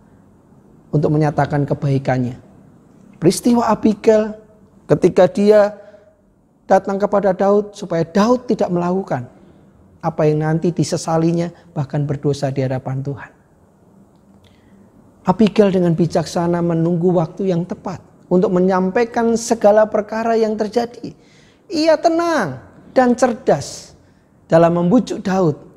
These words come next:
untuk mengungkapkan niat pembantaiannya. Bapak, Ibu, Saudara yang dikasihi Tuhan, orang yang cerdas, dia akan bisa menghadapi segala sesuatu dengan tenang. Ia akan bisa memikirkan segala sesuatu dengan cermat.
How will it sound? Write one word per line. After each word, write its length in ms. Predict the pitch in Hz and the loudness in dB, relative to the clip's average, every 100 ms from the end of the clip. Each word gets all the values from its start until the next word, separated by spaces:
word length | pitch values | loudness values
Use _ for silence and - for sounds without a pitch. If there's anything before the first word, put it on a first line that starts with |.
| - | -4
untuk 240 | 180 180 185 | -2 0 -2
mengungkapkan 720 | 175 175 170 165 170 - 160 | -2 -2 -2 -2 -2 -2 -2
niat 400 | 151 165 165 131 - | 0 2 0 -2 -8
pembantaiannya. 800 | - 151 139 147 151 135 139 135 127 - _ - - - | -4 -2 0 -2 -2 -4 -4 -8 -10 -20 _ -20 -20 -10
Bapak, 240 | 214 226 | -2 2
Ibu, 80 | 220 | 2
Saudara 320 | 226 226 220 | 0 0 2
yang 160 | 220 196 | 2 0
dikasihi 320 | 190 185 220 | 0 -2 -2
Tuhan, 400 | 208 214 190 160 127 _ - | -2 -2 -4 -10 -12 _ -4
orang 320 | 170 180 180 | -2 0 0
yang 160 | 170 | 0
cerdas, 560 | 170 180 - 139 - - - _ - - - - - | -2 -4 -6 -12 -14 -20 -20 _ -20 -20 -20 -20 -10
dia 240 | - 180 180 | 2 4 4
akan 400 | 180 175 170 160 | -2 -4 -4 -6
bisa 480 | - 156 - 139 123 - - - _ _ _ - | -2 -2 -2 -6 -6 -14 -20 -20 _ _ _ -2
menghadapi 560 | 143 156 170 190 202 | 4 4 6 4 2
segala 320 | 175 180 175 | -2 0 0
sesuatu 480 | 170 165 175 170 175 | 0 -4 -4 -4 -4
dengan 240 | 170 156 156 | -2 -2 -4
tenang. 280 | 160 160 113 - - _ _ _ _ _ _ _ | -6 -8 -10 -18 -20 _ _ _ _ _ _ _
Ia 240 | - 185 165 | 0 2 4
akan 160 | 175 | 4
bisa 400 | 180 165 - 180 | 4 2 4 4
memikirkan 640 | 175 175 190 208 214 202 196 | 4 2 0 2 2 2 -2
segala 400 | 185 - 185 180 | -4 0 2 2
sesuatu 380 | - 190 185 196 | 0 0 2 -2
dengan 240 | 185 185 | -2 -4
cermat. 320 | 208 214 196 | -4 -6 -10